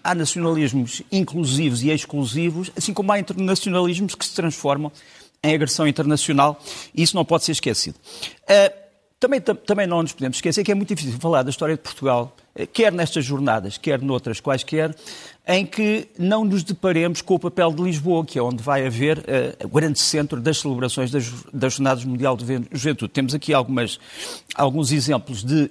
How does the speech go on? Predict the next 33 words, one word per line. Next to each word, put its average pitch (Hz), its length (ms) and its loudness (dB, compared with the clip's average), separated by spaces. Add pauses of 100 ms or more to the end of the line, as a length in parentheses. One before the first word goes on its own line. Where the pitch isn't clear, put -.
imagens 135 480 2
de 139 100 -8
Lisboa. 147 520 0
Lisboa 160 480 0
sempre 185 340 0
foi 127 380 -4
uma 147 160 0
cidade 139 400 0
ligada 139 320 2
ao 131 100 2
rio 123 480 0
e 117 140 -2
ao 143 100 2
rio 127 380 0
que, - 160 -8
no 147 120 0
fundo, 139 320 -6
chega 131 240 -2
ao 135 120 2
mar. 127 280 -2 (560)
E 143 140 2
temos 170 560 0 (100)
esta 170 280 2
Lisboa 151 560 2
antes 175 300 2
do 143 140 -4
terremoto, 135 640 -4 (400)
em 139 140 0
que, 151 380 0 (160)
essencialmente, 160 760 0
o 147 60 0
elemento 151 640 0
dominante 151 840 -2